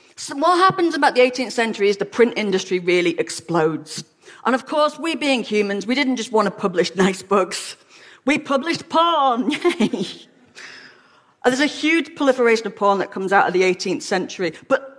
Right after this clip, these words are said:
oddly enough, most of it shies away from using that word cunt. In seventeen eighty-five, Francis Gross published his book, A Dictionary of a Vulgar Tongue, which is basically a dictionary of slang, and he defined cunt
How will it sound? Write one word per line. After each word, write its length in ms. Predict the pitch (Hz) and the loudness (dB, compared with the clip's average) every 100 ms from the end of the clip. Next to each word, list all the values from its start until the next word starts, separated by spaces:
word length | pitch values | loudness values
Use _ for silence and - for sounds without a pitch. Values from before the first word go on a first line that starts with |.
| 226 - | -14 -4
oddly 300 | 277 320 359 | -2 0 2
enough, 240 | 339 311 - | 2 0 0
most 300 | 240 277 - | 0 0 -2
of 80 | - | -8
it 120 | 170 | -6
shies 360 | - 302 294 | 0 0 2
away 220 | 247 247 247 | 0 2 0
from 200 | 208 202 | -2 -6
using 480 | 254 285 285 277 269 | -4 -2 -2 -4 2
that 200 | 185 170 | 0 0
word 260 | 185 185 | -4 -4
cunt. 420 | - 147 - - - _ - - | -6 -6 -6 -16 -20 _ -20 -12
In 120 | - 247 | -6 -6
seventeen 600 | - 302 311 302 311 285 | -2 -2 -2 -4 -2 0
eighty-five, 960 | 254 254 247 214 - 294 208 120 156 240 - - | 0 -2 -6 -6 0 2 2 0 -2 -4 -10 -12
Francis 460 | - 269 262 254 247 | 0 2 2 -4 0
Gross 320 | 233 233 247 | 4 4 2
published 400 | - 214 220 - | -4 0 0 0
his 160 | 220 | -6
book, 360 | - 196 196 - - - | -2 0 0 -2 -10 -4
A 100 | 180 | -2
Dictionary 500 | 277 269 - 254 233 | -2 -4 -2 0 0
of 80 | |
a 60 | 190 | -2
Vulgar 320 | 180 208 202 | 4 4 4
Tongue, 280 | 190 185 170 | 0 -2 -2
which 120 | 160 | -2
is 60 | - | 0
basically 360 | 254 254 247 | 2 2 2
a 40 | 190 | 0
dictionary 580 | 233 233 - 202 185 175 | 2 0 -4 -2 0 -2
of 120 | 170 | -4
slang, 600 | - 202 190 190 143 170 - | -6 -2 2 2 0 -6 -10
and 120 | - 202 | -6 -2
he 160 | 285 | -2
defined 680 | 285 - - 269 294 294 - | -4 -4 2 2 2 0 -2
cunt 300 | - 180 139 | -6 -6 -4